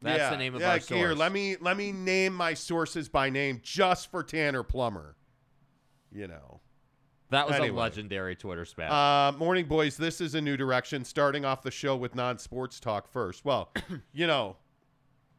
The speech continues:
Speaker 2: coughing through my open is probably a new way to go.
Speaker 1: <laughs>
Speaker 2: But, you know, it is what it is. All
Speaker 1: Hey,
Speaker 2: right.
Speaker 1: we're doing a T-shirt giveaway.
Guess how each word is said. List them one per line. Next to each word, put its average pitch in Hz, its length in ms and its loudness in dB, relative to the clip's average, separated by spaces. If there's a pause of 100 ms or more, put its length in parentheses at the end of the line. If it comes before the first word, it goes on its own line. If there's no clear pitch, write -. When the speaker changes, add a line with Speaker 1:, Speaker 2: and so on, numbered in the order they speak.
(520)
Speaker 2:
coughing 180 500 2
through 170 200 -6
my 135 220 0
open 135 360 -2
is 107 120 -4 (180)
probably 101 520 -2
a 107 80 -8
new 98 180 -8
way 90 140 -8
to 78 80 -12
go. - 140 -4 (120)
Speaker 1:
<laughs> 190 60 0 (140)
Speaker 2:
But, 87 380 -10 (600)
you 117 120 -10
know, 101 240 -10
it 143 180 -4
is 120 200 -6
what 90 160 -12
it 76 100 -20 (140)
is. - 100 -20
All - 80 -8
Speaker 1:
Hey, 220 120 4
Speaker 2:
right. 156 80 -4
Speaker 1:
we're 165 160 -4
doing 170 340 -2
a - 20 -10
T-shirt 208 440 -2
giveaway. 120 420 -2